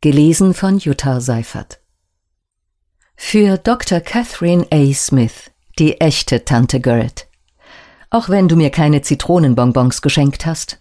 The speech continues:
hast du mir doch neue Welten eröffnet. Dafür bin ich dir unglaublich dankbar. Kapitel eins.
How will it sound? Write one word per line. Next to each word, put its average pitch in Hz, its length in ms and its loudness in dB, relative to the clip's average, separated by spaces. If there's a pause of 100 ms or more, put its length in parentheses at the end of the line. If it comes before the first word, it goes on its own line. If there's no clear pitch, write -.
hast 233 240 -6
du 220 60 -4
mir 208 140 2
doch 160 200 -2
neue 139 400 2
Welten 127 320 0
eröffnet. 117 600 -4 (680)
Dafür 208 300 -2
bin 156 180 4
ich 151 120 0
dir 135 260 0
unglaublich 139 720 0
dankbar. 113 560 -4 (2250)
Kapitel 220 580 -2
eins. 120 540 -4